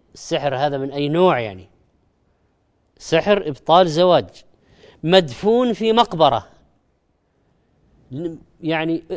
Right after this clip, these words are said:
هو اللي دفنه ولا كان مع اللي دفنوه ولا من اللي أخبره؟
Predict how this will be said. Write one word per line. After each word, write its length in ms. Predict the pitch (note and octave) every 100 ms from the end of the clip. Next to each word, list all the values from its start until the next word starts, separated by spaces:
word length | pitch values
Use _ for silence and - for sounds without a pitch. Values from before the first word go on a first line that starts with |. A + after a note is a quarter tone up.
| -
هو 220 | D3 G#3
اللي 120 | G#3 F#3+
دفنه 460 | G#3 G#3+ A3+ D4+ - _ _ _ _ _ _ _
ولا 200 | D#3 F3
كان 300 | F3 G#3+ A3
مع 140 | G#3 F#3
اللي 140 | F#3
دفنوه 540 | E3+ D3 E3+ F3 E3+ D#3 _ _ _ _ _ _ _ _ -
ولا 160 | D3
من 140 | F#3 A3+
اللي 200 | G#3 F#3+
أخبره؟ 380 | - D3+ D3